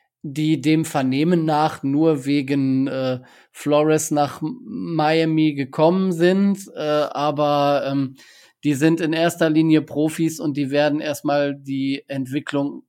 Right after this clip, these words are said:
abwarten. Also ich würde jetzt nicht sagen, dass, äh,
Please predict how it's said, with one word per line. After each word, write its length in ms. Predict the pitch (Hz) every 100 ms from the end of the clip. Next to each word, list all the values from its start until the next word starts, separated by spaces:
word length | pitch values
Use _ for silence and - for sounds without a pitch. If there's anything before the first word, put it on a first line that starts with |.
| -
abwarten. 720 | 131 135 - 110 110 - 113
Also 240 | 131 127 135
ich 200 | - 147
würde 180 | 151
jetzt 280 | 143 143 -
nicht 280 | 156 175 175
sagen, 480 | 156 156 156 156 156 _ _ _ -
dass, 440 | 151 139 - -
äh, 280 | 147 139 139